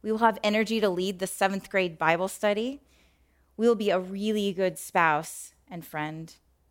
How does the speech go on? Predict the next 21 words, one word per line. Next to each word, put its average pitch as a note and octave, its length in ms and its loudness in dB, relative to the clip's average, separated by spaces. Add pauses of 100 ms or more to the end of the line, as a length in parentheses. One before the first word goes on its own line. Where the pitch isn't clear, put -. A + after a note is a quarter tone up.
(300)
And G#3 140 0
when A3+ 100 2
we A#3 100 2
practice B3+ 420 0
the A#3 160 -8
discipline A#3 440 -2
of G#3 80 -4
simplicity, G#3 600 -4
we'll F#3+ 160 0
be F#3+ 180 -2
available G3 540 0
to G#3 220 -8
be F#3+ 100 -10
used F#3+ 440 -4
by C#4 140 4
God F3+ 440 2
wherever F#3+ 680 -2
he A3 200 -12
calls G#3 340 -8
us - 200 -12
to. - 360 -12